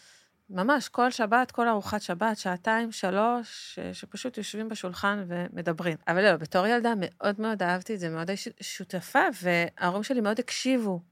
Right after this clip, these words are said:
לי ולמה שיש לי להגיד, ואני חושבת שזה נתן לי הרבה ביטחון אחר כך.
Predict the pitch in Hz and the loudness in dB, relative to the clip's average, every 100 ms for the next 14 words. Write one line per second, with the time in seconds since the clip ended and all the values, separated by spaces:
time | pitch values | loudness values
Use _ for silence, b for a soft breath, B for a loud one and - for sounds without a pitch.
0 | _ _ 185 196 190 175 170 170 180 185 | _ _ -2 2 2 2 0 -2 -4 -4
1 | 180 208 185 160 151 214 233 226 - B | -4 -2 -2 -2 -2 0 0 -2 -10 B
2 | B B B B B - 175 254 247 185 | B B B B B -8 -6 -6 -6 -2
3 | 170 165 196 202 170 175 196 165 - 165 | -2 0 0 0 0 -2 -4 -6 -4 -2
4 | 156 147 _ _ - - 170 156 147 - | -2 -6 _ _ -16 -8 -6 -6 -12 -14